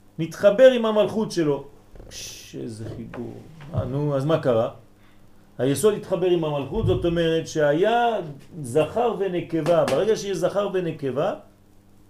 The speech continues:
יש תיקון. הקלקול זה כשאין נותן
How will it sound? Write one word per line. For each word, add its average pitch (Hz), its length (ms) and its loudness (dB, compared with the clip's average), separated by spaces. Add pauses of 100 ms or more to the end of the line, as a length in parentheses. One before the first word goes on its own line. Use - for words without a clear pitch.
יש 147 180 -6
תיקון. 143 320 -12 (1300)
הקלקול 160 680 0
זה 214 140 0
כשאין 254 640 2 (160)
נותן 165 720 -4